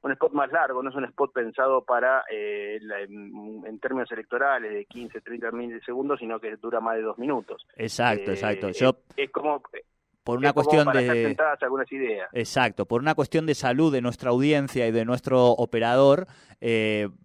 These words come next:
Speaker 2: vamos a pasar un fragmento, digo, sobre todo la parte que habla del Faro y eso que me parece la más característica. Vamos a escuchar, si te parece, Pascual, el texto, el discurso político de este primer spot de campaña de uno de los candidatos presidenciables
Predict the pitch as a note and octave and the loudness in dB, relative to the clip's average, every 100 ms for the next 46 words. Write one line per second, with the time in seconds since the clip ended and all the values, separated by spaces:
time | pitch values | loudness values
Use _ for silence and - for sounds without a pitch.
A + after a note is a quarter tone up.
0 | G#2 G#2 A2 A#2 C3+ C3+ B2 G#2+ B2+ C3+ | -20 -14 -4 -2 0 -2 -2 -4 0 0
1 | D3 A#2+ G#2 G2+ C#3+ A#2+ F#2+ E2+ F#2 F#2 | 0 -2 -2 2 2 2 -2 -4 -2 -4
2 | - G2+ G2 E3 E3+ A#2 B2+ B2 A2+ A#2 | -4 -6 0 2 4 2 0 -2 -2 0
3 | A#2 G#2 G2 - B2 G#2+ A2 B2+ A#2+ G2+ | 0 0 -2 2 4 4 2 0 -2 -4
4 | F#2+ G2+ A#2+ G#2+ G#2+ - A2 G2+ G2 F#2+ | -6 -6 -6 -4 -6 -4 -6 -6 -8 -10
5 | F#2 F#2 G2 C#3+ A3+ F#3+ E3 C3 D#3 D#3 | -12 -10 -4 -4 -2 -4 -6 -4 -4 -4
6 | C3+ A2 A2+ B2 B2+ A2 - C3 C3 C#3 | -4 -4 -2 -4 -4 -6 0 2 2 0
7 | - - - - B2+ C3 E3+ C3 - A#2+ | -12 -20 -20 -8 -6 2 2 2 0 -2
8 | A#2 C3 B2 - G#3+ - D#3+ C#3+ A#2+ C3+ | 0 -2 -4 0 0 0 -4 -2 -4 -4
9 | C#3+ C3 B2 - C#3+ B2+ C3 D3 D3+ - | -4 -2 -2 -2 -8 -6 -4 0 0 0
10 | C#3+ C3+ B2+ A#2 A2+ B2+ C#3 C3+ A#2 C#3 | -2 -2 -2 -4 -2 -4 0 0 4 4
11 | F#3+ F#3 C#3+ B2+ - A#2+ A#2 A#2+ C3 C3+ | 4 2 2 -2 -2 -8 -4 0 0 2
12 | D3+ D3+ - - - - - A2+ B2+ A#2 | 2 2 -2 -18 -20 -6 -4 -2 0 -2
13 | A2+ D3+ D#3 E3+ | 2 2 4 2